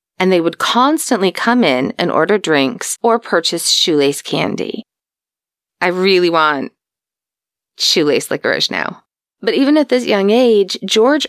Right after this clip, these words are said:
already showed kind of an attitude, turning down his nose on what he perceived as small-town folks.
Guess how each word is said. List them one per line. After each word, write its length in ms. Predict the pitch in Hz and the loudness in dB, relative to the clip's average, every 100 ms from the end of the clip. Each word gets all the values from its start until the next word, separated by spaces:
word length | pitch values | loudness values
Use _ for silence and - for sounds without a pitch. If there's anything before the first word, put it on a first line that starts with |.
| - | 0
already 460 | 254 302 320 311 | 2 2 2 2
showed 480 | 294 - 294 240 196 | 2 2 4 2 0
kind 340 | - 208 196 214 | -2 0 2 2
of 80 | |
an 120 | 202 185 | 2 2
attitude, 800 | 151 147 170 - 226 226 214 - | 2 0 0 2 2 2 0 -4
turning 420 | - 202 165 170 | -2 0 2 2
down 260 | 170 156 175 | 2 0 0
his 220 | 165 165 | -2 0
nose 440 | 156 143 147 160 | 2 2 2 0
on 220 | - 160 | 0 0
what 160 | 156 - | 0 -2
he 280 | - 302 320 | -4 -2 0
perceived 600 | 254 233 - 175 160 - | 0 0 2 2 2 0
as 420 | 160 160 160 - - | -2 0 -2 -4 -6
small-town 640 | - 202 156 147 - 135 135 | -2 0 2 0 -2 -4 -4
folks. 680 | - 62 - - - - | -2 -4 -4 -8 -8 -8